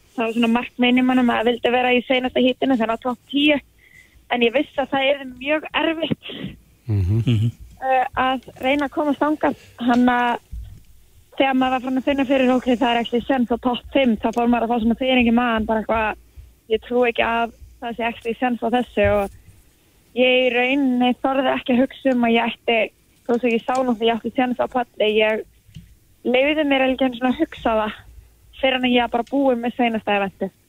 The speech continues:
Speaker 2: Mhm.
Speaker 3: En þú virðist eflast mjög við það að þú sérð að, að verkefnið er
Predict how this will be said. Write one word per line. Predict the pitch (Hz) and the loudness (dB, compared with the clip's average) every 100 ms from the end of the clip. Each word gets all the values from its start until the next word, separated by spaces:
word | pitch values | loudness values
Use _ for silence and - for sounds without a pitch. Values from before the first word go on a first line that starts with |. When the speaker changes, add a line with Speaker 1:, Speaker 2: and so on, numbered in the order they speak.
| - | -2
Speaker 2:
Mhm. | 104 95 104 - - - - _ - _ _ _ _ - - - - - | 2 2 0 -2 -14 -20 -20 _ -20 _ _ _ _ -10 -10 -14 -16 -2
Speaker 3:
En | 127 | 0
þú | 196 226 | 2 2
virðist | 220 190 - 202 | 2 0 -2 -4
eflast | 202 240 226 214 | -2 2 2 2
mjög | 202 196 156 - _ _ _ _ _ - - - | 2 2 0 -6 _ _ _ _ _ -20 -20 -16
við | - 151 | -2 -2
það | - 170 | 2 2
að | 175 | 2
þú | 160 | 2
sérð | - 185 170 | 2 0 0
að, | 160 143 - | 0 -2 -2
að | 147 | -2
verkefnið | 175 - 165 160 151 | 0 0 -2 0 0
er | 143 | 0